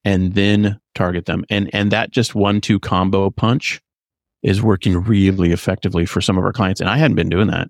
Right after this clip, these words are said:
I mean, I, I could have been doing that for the last five, six years. And you'll look at some of our Facebook pages for our brands and, you know, there's eight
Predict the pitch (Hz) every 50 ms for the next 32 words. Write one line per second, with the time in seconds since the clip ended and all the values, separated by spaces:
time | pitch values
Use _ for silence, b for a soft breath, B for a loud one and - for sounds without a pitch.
0 | - - 92 95 92 95 101 - - - 113 - - 127 117 107 104 95 98 98
1 | 98 90 - 113 98 92 90 95 - - 98 90 92 - - - - - 117 123
2 | 113 95 - - - - _ _ _ _ _ _ _ _ _ _ _ _ _ _
3 | - 107 107 110 107 104 104 110 120 - 120 - - 123 113 110 95 95 87 90
4 | - 139 170 - - - - _ - 87 85 85 85 85 85 101 - - - -
5 | - _ _ _ _ _ _ _ _ _ _ _ _ - 110 104 - - - 90
6 | 95 120 135 139 - 87 87 87 87 92 107 120 127 123 123 120 - - - 87
7 | 90 101 104 - - _ _ - 90 90